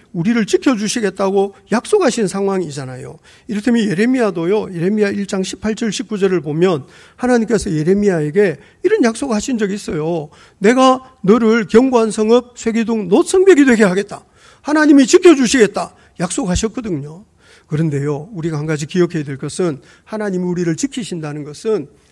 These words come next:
그저 아무런 고생할 일이 없는 꽃길을 걷게 하신다는 말씀이 아니에요.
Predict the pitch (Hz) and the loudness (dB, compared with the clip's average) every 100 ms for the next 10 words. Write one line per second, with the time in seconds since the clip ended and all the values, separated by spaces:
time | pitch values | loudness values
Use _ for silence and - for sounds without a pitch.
0 | _ 165 160 220 220 - _ - - 147 | _ -2 4 4 4 -6 _ -18 -10 -6
1 | 165 220 254 254 _ _ - 185 202 180 | 0 0 0 -4 _ _ -6 -2 -2 -2
2 | 185 180 151 180 160 156 156 415 - 262 | -4 -6 -4 -2 -2 -4 -2 -2 -2 -4
3 | 214 202 143 - 170 160 - 170 156 156 | -4 -4 -6 -6 -8 -8 -8 -8 -6 -8
4 | 180 143 135 196 202 - 131 139 139 135 | -8 -10 -10 -8 -10 -10 -10 -10 -10 -12
5 | 135 147 | -14 -18